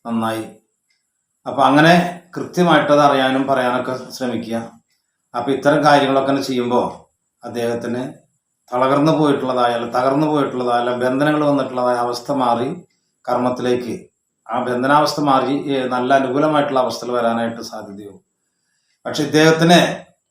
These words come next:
ഈ ബന്ധനങ്ങളൊക്കെ മാറി നല്ല രൂപത്തിലായി വന്നു കഴിഞ്ഞാൽ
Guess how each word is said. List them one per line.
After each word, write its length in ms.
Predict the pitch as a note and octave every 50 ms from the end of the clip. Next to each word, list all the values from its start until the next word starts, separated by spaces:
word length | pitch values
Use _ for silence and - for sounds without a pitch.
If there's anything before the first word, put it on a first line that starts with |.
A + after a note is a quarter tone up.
| _ _ _ _ _ _ _ _ _ _ _ _ _ _ -
ഈ 40 | C3 - C3+
ബന്ധനങ്ങളൊക്കെ 560 | C3+ C3 C3+ C3+ C#3+ D3 D3 D3+ C#3+ D3 D3 D3 C#3+ C3+
മാറി 280 | C3 C3 B2+ C3+ D3+ D#3+ - - - C3 B2
നല്ല 220 | A#2+ A#2+ B2+ C#3 C3+
രൂപത്തിലായി 560 | C#3+ C#3 C3+ B2 B2+ A#2+ A#2+ B2+ C3 B2+ B2+ B2 A#2+
വന്നു 160 | A#2+ A#2 A#2+ A#2+
കഴിഞ്ഞാൽ 340 | A#2+ A#2 A2+ A2+ A2+ A2 F#2+